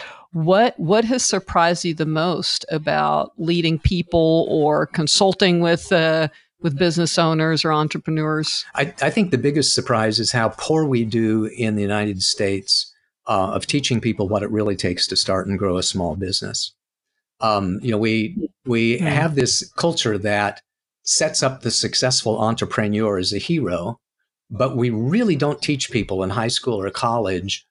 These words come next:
Speaker 2: what it really takes to run a small business. We don't teach them th-, of all of the different departmental functions. They don't, we don't learn about,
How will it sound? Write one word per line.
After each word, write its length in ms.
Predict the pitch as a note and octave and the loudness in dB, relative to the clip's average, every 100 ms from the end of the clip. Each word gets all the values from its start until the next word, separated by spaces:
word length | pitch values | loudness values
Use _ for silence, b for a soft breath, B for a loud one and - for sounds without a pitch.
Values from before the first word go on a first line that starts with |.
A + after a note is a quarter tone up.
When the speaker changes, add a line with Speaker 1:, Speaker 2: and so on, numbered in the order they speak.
| _ | _
Speaker 2:
what 140 | B2 | -2
it 140 | A#2 A2+ | -2 -2
really 320 | A2 B2+ A2 | 0 2 0
takes 580 | - C#3+ C3+ C3 - - | -2 -2 -2 -2 -4 -4
to 140 | - G#2+ | -4 -2
run 360 | G#2 G#2+ G#2 G#2 | 0 0 -2 -2
a 60 | |
small 360 | - - G2 F#2 | -4 -2 -2 -2
business. 600 | A2+ A#2 F#2+ F2 - B B B | -2 -2 -2 -4 -4 B B B
We 140 | C3 B2 | -2 0
don't 280 | A2+ A#2 - | 0 -4 -4
teach 380 | - F3 - | -4 -2 -2
them 440 | - F#2+ F#2+ F#2 - _ _ _ _ | -2 0 0 -4 -8 _ _ _ _
th-, 200 | G#2 A#2 | -10 -4
of 160 | A2 G#2 | -2 0
all 260 | A2+ B2 | 0 2
of 100 | B2+ | 2
the 80 | G#2+ | 0
different 320 | G2+ A#2 G#2+ | -2 -2 -4
departmental 520 | G2 - G#2 G#2+ G2 F2+ | -4 -2 -2 -2 -4 -4
functions. 760 | - G2+ - - G#2+ A#2+ A#2 | -4 -4 -4 -4 -2 -2 -4
They 120 | F#2 | -2
don't, 240 | G#2 G2+ - | -2 -4 -4
we 100 | A2 | -2
don't 200 | G#2 G2 | -2 -2
learn 280 | G#2+ A#2 A#2 | 0 2 0
about, 460 | F#2+ G2 F#2+ G2 | 0 0 0 -2